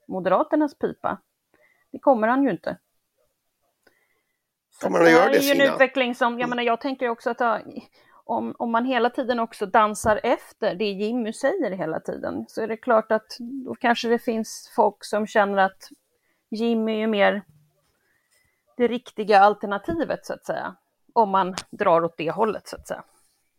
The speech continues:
Speaker 2: Så vad skulle hända efter, efter ett valresultat, eh, där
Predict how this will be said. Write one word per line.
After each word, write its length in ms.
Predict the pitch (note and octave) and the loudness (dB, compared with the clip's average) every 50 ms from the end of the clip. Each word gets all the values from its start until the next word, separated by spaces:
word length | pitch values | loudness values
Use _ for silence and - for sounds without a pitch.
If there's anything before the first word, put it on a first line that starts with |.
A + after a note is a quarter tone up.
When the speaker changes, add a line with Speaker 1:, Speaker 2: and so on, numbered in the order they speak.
| _ _ _ _ _ _ _ _ _ _ - - - | _ _ _ _ _ _ _ _ _ _ -20 -20 -4
Speaker 2:
Så 160 | - F#3 F3+ | 0 2 4
vad 180 | E3 F3 E3+ | 6 4 4
skulle 240 | - - F#3 F3 E3 | 4 2 2 4 4
hända 600 | D3 C3+ F3+ F#3+ F3 D#3 D3 D3+ E3+ G#3+ A3 F#3+ - | 4 6 6 6 6 6 4 2 2 2 2 4 2
efter, 480 | - - - - - - - - - | 0 0 -2 -8 -8 -4 -4 -2 0
efter 580 | E2 - - - - - - - - - C#2 - | 0 0 0 -2 -4 -4 -8 -6 -4 -2 -2 0
ett 440 | - - - B2+ - _ _ - - | -2 -2 -4 -6 -8 _ _ -12 -6
valresultat, 960 | - D3 D3+ C#3+ C#3 C3+ B2+ - D#3 D3 C#3+ - F#3 G#3+ G3+ F3 - - _ - _ _ _ _ _ _ _ _ _ _ _ _ _ - D#3+ | -2 0 0 0 0 -2 -2 -2 -4 -6 -2 0 2 2 4 2 0 -4 _ -20 _ _ _ _ _ _ _ _ _ _ _ _ _ -4 -2
eh, 480 | C#3+ C3+ C3+ C#3 C#3 C#3+ - D3+ - - - _ _ _ _ _ _ _ _ _ _ _ - | 0 0 0 0 0 0 -2 -2 -4 -8 -12 _ _ _ _ _ _ _ _ _ _ _ 0
där 420 | - C3+ C#3 C#3+ - D2 - - | 2 2 4 4 2 2 0 -2